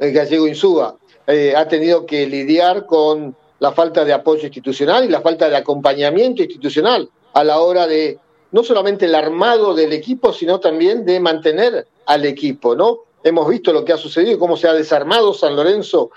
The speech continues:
eh, en cada mercado de pases y también muchas veces en el medio de los mercados de pases o durante, eh, antes de la finalización del mercado de,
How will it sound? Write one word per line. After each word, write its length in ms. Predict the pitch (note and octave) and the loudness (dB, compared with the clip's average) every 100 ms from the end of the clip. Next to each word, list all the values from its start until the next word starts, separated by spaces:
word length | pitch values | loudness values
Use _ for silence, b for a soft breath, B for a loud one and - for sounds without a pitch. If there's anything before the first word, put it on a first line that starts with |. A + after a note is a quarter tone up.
| B _ | B _
eh, 400 | D3 D3+ D3 C#3 - | 0 2 2 -2 -2
en 160 | D#3 | -2
cada 220 | D3+ - G3+ | 0 -2 0
mercado 300 | E3+ G3+ G3 | 0 0 0
de 60 | |
pases 420 | A3+ A#3+ C4 - _ _ | 0 -2 -4 -6 _ _
y 80 | E3+ | -2
también 300 | F3 G3+ A3+ | 0 0 -2
muchas 220 | A3 G3 | 0 0
veces 260 | G#3 G3 F#3 | 0 -2 -2
en 100 | D#3+ | 0
el 140 | E3 | 0
medio 500 | B3+ B3 D3+ A#2+ - _ - | 0 -2 0 -4 -4 _ -2
de 80 | D#3 | -2
los 120 | D3 | 0
mercados 560 | D3 C3+ E3 D#3+ D3+ | -2 0 2 2 2
de 100 | C#3+ | 0
pases 380 | C#3+ F3 F3+ D#3 | 0 0 -2 -4
o 100 | C#3 | -2
durante, 500 | C#3+ F#3+ E3 C#3+ A#2+ - _ - | 2 0 -2 -6 -8 -8 _ -2
eh, 320 | C#3+ C#3+ C3+ | 0 2 0
antes 240 | D#3+ F3 F3 | 0 0 2
de 80 | D#3 | 0
la 100 | D3 | 0
finalización 520 | D3 D3 D#3 F3 D#3 | -4 -2 -2 0 0
del 100 | D3+ | 0
mercado 420 | C#3+ C#3 D#3 D3 | -2 0 0 2
de, 260 | C#3 B2 | 0 -2